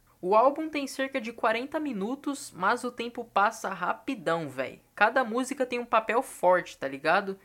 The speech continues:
Tem um pouco de romance, drama, biografia do artista, enfim, curti demais e eu acho que vocês vão achar pesado também.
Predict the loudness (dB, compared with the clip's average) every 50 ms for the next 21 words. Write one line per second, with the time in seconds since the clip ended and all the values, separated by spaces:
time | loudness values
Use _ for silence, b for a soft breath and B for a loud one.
0 | b b b b _ -4 -4 -4 4 4 4 4 4 0 -2 0 0 0 0 2
1 | 2 0 0 0 -4 -8 -8 -10 -10 -10 -10 -4 0 2 2 4 2 2 -2 0
2 | 0 0 0 0 0 -2 -2 -4 0 0 0 2 2 0 0 0 -2 -6 -8 -8
3 | -8 -8 -10 -6 -6 -6 -6 -6 B B B B B -8 -8 -8 -8 -8 -8 -8
4 | -8 -10 b b b b b -8 -6 -6 -6 -4 -4 -4 -2 -2 0 2 4 4
5 | 4 2 0 -8 -12 -10 -4 -2 2 4 4 2 2 0 -8 -10 -8 -8 -6 -4
6 | -2 -2 -2 -2 -2 -2 -4 -4 -4 -6 _ -2 -2 -2 -2 0 2 4 4 4
7 | 0 -4 -6 -6 -6 -6 -6 -10 -14 -14 -18